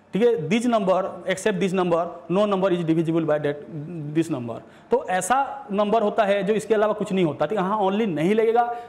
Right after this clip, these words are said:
लेकिन exam के अंदर only आए हैं, तो we should go for it। छः और बारह, ठीक है, because here is option, option six and twelve। तो हमें यहाँ जाना पड़ेगा इस option के साथ। देखो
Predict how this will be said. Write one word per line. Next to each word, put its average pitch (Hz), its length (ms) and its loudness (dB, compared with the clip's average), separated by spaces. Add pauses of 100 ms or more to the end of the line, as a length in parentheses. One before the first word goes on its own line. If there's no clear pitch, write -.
लेकिन 196 160 0
exam 214 380 0
के 240 60 2
अंदर 226 160 2
only 202 320 0
आए 214 220 2
हैं, 247 440 -2
तो 208 120 4
we 214 120 0
should 269 420 0
go 202 180 0
for 165 140 2
it। 131 140 -6 (1400)
छः 190 120 2
और 185 160 2
बारह, 117 300 -4 (580)
ठीक 180 80 2
है, 240 340 -2 (520)
because 190 260 0
here 214 240 2
is 208 200 2
option, 226 240 -2
option 190 320 0 (240)
six 220 160 -2
and 214 220 -2
twelve। 143 240 2 (960)
तो 240 360 2
हमें 226 220 -2
यहाँ 220 160 -2
जाना 208 260 2
पड़ेगा 143 420 0
इस 170 120 -4
option 190 280 0
के 165 60 0
साथ। 127 220 -6 (3000)
देखो 156 340 0